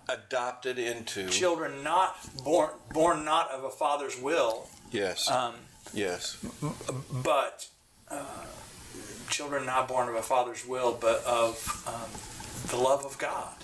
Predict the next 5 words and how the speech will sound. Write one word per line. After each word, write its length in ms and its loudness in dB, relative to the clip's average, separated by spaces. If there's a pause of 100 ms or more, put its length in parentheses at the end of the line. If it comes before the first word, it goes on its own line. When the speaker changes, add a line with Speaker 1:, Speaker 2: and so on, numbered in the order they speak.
Speaker 1:
Yeah. 200 -2 (520)
Speaker 2:
Uh, 440 4
it's 260 0
not. 520 4 (1700)
Speaker 1:
And, 140 4